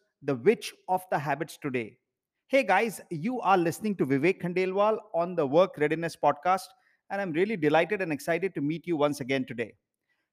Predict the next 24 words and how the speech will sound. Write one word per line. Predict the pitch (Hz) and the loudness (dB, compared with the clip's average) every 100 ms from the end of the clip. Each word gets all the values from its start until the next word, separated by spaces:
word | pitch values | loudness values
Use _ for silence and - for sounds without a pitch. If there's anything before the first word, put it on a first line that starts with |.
| _ | _
Habits | - 254 277 294 - _ | -4 -2 -2 -6 -10 _
always | - 247 285 247 | -6 -4 -2 0
need | 214 226 | 0 -2
to | 226 | -4
start | - 190 - | 0 0 0
from | 202 | -4
somewhere. | - 135 139 120 101 _ _ _ - | 0 2 4 2 0 _ _ _ -8
And | 156 151 143 - _ | -4 -4 -8 -16 _
what | 147 156 220 - | -8 -4 -4 -2
is | 202 190 | 0 2
that | 170 180 | 2 0
somewhere? | - 151 139 123 92 - _ - _ 139 | 6 6 8 6 4 -8 _ -20 _ -2
The | |
tipping | 147 170 214 208 | 0 0 -4 -2
point | 185 180 175 | 0 0 -2
really | 147 156 185 175 | -2 0 -2 2
is | 156 147 - | 0 0 -6
the | 127 117 | -6 -2
brain, | 120 139 120 107 - _ _ - | 2 4 2 -4 -12 _ _ -8
because | 131 151 135 | 0 0 0
once | 117 139 220 - | 0 0 -2 -6
the | 233 | -6
habit | 147 156 165 180 | -4 -4 -4 -4
gets | 156 147 | -6 -6